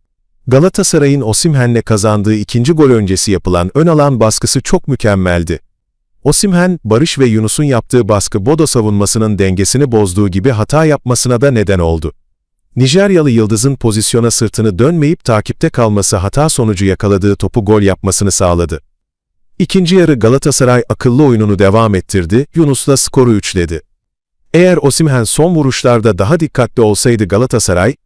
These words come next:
Bodo'ya ağır bir yenilgi tattırırdı. Lemina Torreira ikilisi hatasız oynadı. Erman Toroğlu, "Abartmadan söylüyorum, dün gece öyle bir maç oynandı ki sekiz üçte bitebilirdi, üç üçte."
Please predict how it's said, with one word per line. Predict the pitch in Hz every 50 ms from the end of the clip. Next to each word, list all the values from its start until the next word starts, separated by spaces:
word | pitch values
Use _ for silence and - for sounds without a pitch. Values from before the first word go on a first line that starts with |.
| _ -
Bodo'ya | 151 180 170 151 151 139 127 110 -
ağır | 117 131 165 180 151 127
bir | 135
yenilgi | 120 101 107 107 110 104 95 92 104
tattırırdı. | - - 95 85 - - 101 90 92 85 76 76 76 71 - _ _ _ _ _ _ _ _ -
Lemina | 127 160 180 185 175 165 151
Torreira | - - 123 120 131 143 151 139 131
ikilisi | 117 120 - - 131 120 113 - 127
hatasız | 113 104 107 - 120 110 107 101 - 110 90
oynadı. | 95 87 85 82 82 78 85 80 - _ _ _ _ _ _ _ _ _ _ -
Erman | 123 135 147 151 165 170 165
Toroğlu, | 156 - 170 147 120 98 90 85 95 113 - _ _ _ _ _ _ -
"Abartmadan | 117 120 135 165 175 - - 170 160 147 165 165 160
söylüyorum, | 151 - 147 143 139 151 170 165 143 123 110 98
dün | 120 143 156
gece | 147 139 120 117 123
öyle | 95 101 101 104 127 139
bir | 156
maç | 143 143 135 - -
oynandı | 123 117 117 117 120 123 135 175
ki | - - 147 127 - _ _
sekiz | - - - 113 107 - 175 170 156
üçte | 139 - - - 120 107
bitebilirdi, | 110 - 117 110 110 110 117 120 101 92
üç | 98 - 101 - - 101
üçte." | - - - - 92 80